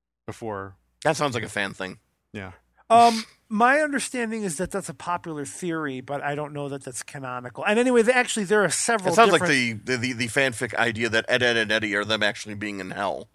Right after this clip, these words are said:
Speaker 3: Yeah. Um,
Speaker 2: <laughs> Which is a beautiful one when you analyze it. It actually fits
Speaker 1: I've
Speaker 2: beautifully.
Speaker 1: never heard that one.
Speaker 3: Yeah, I
Speaker 1: That's
Speaker 2: Yeah.
Speaker 1: crazy.
Speaker 3: I have heard the, the Link's Purgatory.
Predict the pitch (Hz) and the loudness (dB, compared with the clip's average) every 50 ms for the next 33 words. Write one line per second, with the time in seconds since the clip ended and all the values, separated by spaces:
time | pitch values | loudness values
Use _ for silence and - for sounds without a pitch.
0 | _ _ _ - 160 151 135 - - - - - - - - - - - - 202 | _ _ _ -10 -6 -4 -4 -4 -4 -6 -8 -10 -12 -12 -12 -12 -6 4 6 8
1 | 202 190 190 180 175 160 139 - - - - - - - - 185 233 247 285 233 | 8 8 6 4 -4 -6 -4 -4 -4 -4 -4 -8 -6 2 4 4 6 8 10 8
2 | 175 135 120 131 170 220 269 311 - - 220 196 180 196 220 214 202 175 151 143 | 8 8 4 8 10 10 12 12 10 8 6 4 10 10 10 10 10 6 6 6
3 | 143 139 135 147 139 151 185 208 180 131 107 101 107 98 98 98 - 90 65 - | 6 6 6 10 12 12 12 12 8 6 6 4 4 4 0 -4 -6 -6 -6 -8
4 | - _ _ _ _ - - 139 165 196 214 233 - - 254 226 180 - - 220 | -12 _ _ _ _ -2 4 10 12 12 12 12 12 8 0 0 0 2 4 6
5 | 147 143 139 123 123 139 196 - - 127 147 156 107 87 160 160 147 - 208 202 | 6 6 4 4 2 2 4 4 4 4 4 2 2 2 0 0 0 -2 -4 -4
6 | 190 - 196 180 175 170 - 180 185 202 - 175 196 170 131 123 123 123 - - | -2 2 4 6 6 6 6 6 8 10 12 12 12 10 8 6 4 0 -2 -4
7 | - 101 - 185 190 196 175 180 202 208 208 185 - - 202 208 202 196 170 160 | -8 -2 2 2 2 4 4 2 2 2 2 0 -2 -2 0 0 0 0 0 0
8 | 180 175 170 160 151 160 156 147 165 165 160 147 - - - - 175 160 143 143 | 0 0 0 0 -2 -4 -4 -4 -6 -6 -6 -8 -10 -12 -8 -6 -6 -6 -6 -8
9 | - - 139 135 127 120 117 120 - - | -10 -8 -6 -6 -4 -4 -6 -8 -12 -18